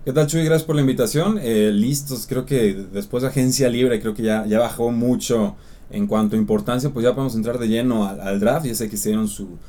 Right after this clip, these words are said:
su mock, pero vamos a hacer un análisis, digamos, un poco más especializado.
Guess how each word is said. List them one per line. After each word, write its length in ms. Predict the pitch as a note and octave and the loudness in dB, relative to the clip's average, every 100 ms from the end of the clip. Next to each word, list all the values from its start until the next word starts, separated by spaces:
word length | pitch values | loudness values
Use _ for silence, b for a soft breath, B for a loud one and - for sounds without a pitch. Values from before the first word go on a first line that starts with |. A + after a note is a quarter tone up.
| b b | b b
su 200 | - B2 | -4 2
mock, 320 | B2 C3+ E3 | 4 4 4
pero 140 | C#3+ A#2 | 2 4
vamos 220 | B2 B2+ | 2 0
a 20 | |
hacer 160 | A2+ A#2+ | -2 -2
un 140 | B2 | -2
análisis, 340 | B2 A#2+ A#2 A2+ | -2 -2 -2 -2
digamos, 260 | A2+ A2+ | -2 -2
un 120 | A2+ | -2
poco 200 | A2+ G#2+ | -2 0
más 240 | A#2 A#2+ B2 | -2 -2 -2
especializado. 1120 | B2+ - G#2+ G#2+ G#2 G#2 G2+ D3 E3+ G3 | -4 -4 -4 -2 0 0 2 4 4 2